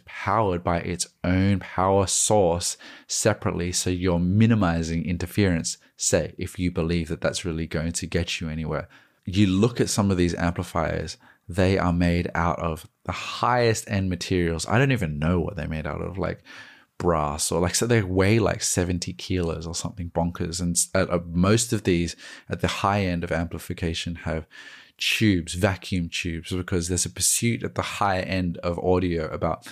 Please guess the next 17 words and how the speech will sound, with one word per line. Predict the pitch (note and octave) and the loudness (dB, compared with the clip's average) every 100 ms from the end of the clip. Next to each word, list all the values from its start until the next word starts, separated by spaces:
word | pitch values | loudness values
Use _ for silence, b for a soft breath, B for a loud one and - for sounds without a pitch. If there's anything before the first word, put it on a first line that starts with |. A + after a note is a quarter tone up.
| B B B | B B B
how | - A2+ C#3+ | -4 0 2
you | C#3+ | 0
can | C#3 A#2+ G#2 | 0 -2 -2
have | - - F2 E2+ B B _ | -4 -2 -2 -4 B B _
the | F#2 | -12
purest | - - - C#3 D3 C#3 C3 - - | -12 -14 0 4 6 6 4 0 -2
sound | - - G2 E2 D#2+ F#2 - b b | -2 2 4 2 0 -4 -6 b b
from | - - A2+ G#2+ B2 A#2+ - | -10 0 4 6 6 2 -2
the | G2+ | 0
source | - - F#2 E2 E2 - | 2 4 4 4 0 -4
to | - - A2 | -4 0 4
your | G#2+ G2 | 6 4
ears | G2+ F#2 E2+ E2 - | 2 0 0 -2 -4
with | F#2 F2+ - b - | -2 -2 -4 b -6
minimal, | F#2+ G2 A2 B2+ A#2+ A2 G2+ F#2+ b b b G#2 | -2 4 4 6 4 4 4 2 b b b 2
minimal | G2+ G#2 G#2 G2 F#2 F2+ B B B | 4 6 4 4 2 0 B B B
distortion | F#2+ - - F2+ F2+ F2+ - F2 E2+ | 0 0 2 4 4 2 0 0 0